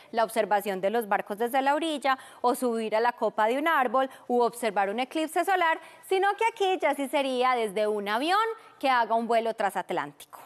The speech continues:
Profe, ¿cómo así? Es decir, que atraviese un océano. Y ojalá el Atlántico. Entonces, miren, cuando tomas el, un largo vuelo, puedes notar dos fenómenos interesantes. Yo aquí les traje la imagen desde la ventanilla del avión,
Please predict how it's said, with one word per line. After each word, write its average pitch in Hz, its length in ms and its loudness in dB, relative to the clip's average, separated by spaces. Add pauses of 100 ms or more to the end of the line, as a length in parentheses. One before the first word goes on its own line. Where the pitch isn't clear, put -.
(160)
Profe, 294 260 2
¿cómo 220 220 -2
así? 185 400 -6
Es 175 160 -12
decir, 302 320 2
que 330 120 0
atraviese 220 580 0
un 240 100 -4
océano. 165 540 -6 (720)
Y 370 300 2 (100)
ojalá 185 380 4
el 165 60 2
Atlántico. - 600 0 (240)
Entonces, 240 480 2
miren, 196 260 0
cuando 302 380 2
tomas 392 340 2 (280)
el, 285 680 4
un 302 220 4
largo 370 360 2
vuelo, 262 400 2
puedes 240 360 2
notar 302 560 0
dos 262 420 0
fenómenos 220 500 0
interesantes. 185 640 -6
Yo 220 80 0
aquí - 160 -2
les 339 140 0
traje 349 220 0
la 254 120 2
imagen 311 300 2
desde 233 220 2
la 202 120 2
ventanilla 190 600 -2
del 277 120 2
avión, 302 340 2